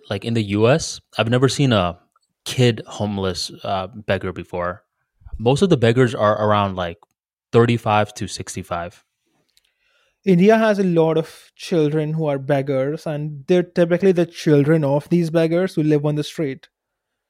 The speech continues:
Speaker 2: So in their free time, they will also do begging. But I think giving them money is just stupid. You're hurting them more than you're helping them.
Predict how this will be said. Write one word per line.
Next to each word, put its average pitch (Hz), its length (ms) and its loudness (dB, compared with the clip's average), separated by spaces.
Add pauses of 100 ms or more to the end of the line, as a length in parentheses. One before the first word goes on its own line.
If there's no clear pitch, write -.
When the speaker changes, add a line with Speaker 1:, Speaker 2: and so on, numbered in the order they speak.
(680)
Speaker 2:
So 180 240 0
in 165 100 4
their 175 120 6
free 196 220 0
time, 156 300 0
they 147 120 4
will 151 120 2
also 139 280 0 (120)
do 147 120 0
begging. 139 760 -2
But 151 560 0 (500)
I 175 120 2
think 196 300 4
giving 175 360 2
them 175 140 0
money 151 440 -4
is 151 260 -4
just 143 520 -2
stupid. 139 640 -8 (220)
You're 170 140 4
hurting 165 400 4
them 165 140 -4
more 147 300 -2
than 147 140 -6
you're 147 120 -8
helping 143 380 -8
them. 139 300 -14